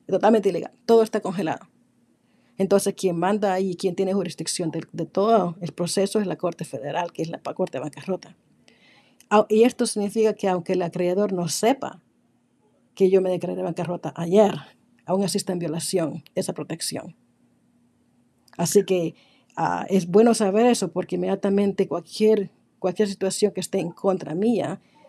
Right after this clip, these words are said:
la corte, la, el proceso de bancarrota me protege a que no me sigan hostigando, o no me sigan demandando, o, o no, o no me dejen, o dejen de amenazarme. Eso es número uno.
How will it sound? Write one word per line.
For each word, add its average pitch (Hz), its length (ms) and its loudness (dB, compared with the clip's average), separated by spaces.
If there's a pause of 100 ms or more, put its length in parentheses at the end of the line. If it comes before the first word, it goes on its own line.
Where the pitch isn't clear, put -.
(180)
la 165 160 -2
corte, 185 360 -2
la, 175 320 -4
el 175 100 -8
proceso 185 300 -4
de 180 60 -2
bancarrota 165 420 -4
me 175 120 -2
protege 165 640 -2 (360)
a 165 80 -6
que 180 100 -2
no 185 100 0
me 180 120 0
sigan 180 280 0
hostigando, 165 680 -2 (320)
o 185 80 0
no 190 80 2
me 175 100 -2
sigan 156 240 -2
demandando, 156 580 -2
o, 175 120 -4 (160)
o 190 100 -4
no, 190 280 2
o 196 120 4
no 202 80 6
me 202 100 4
dejen, 196 380 2
o 185 80 -4
dejen 185 220 -4
de 175 40 -8
amenazarme. 170 720 -6 (1000)
Eso - 140 2
es 247 60 10
número 220 260 4
uno. 151 240 -10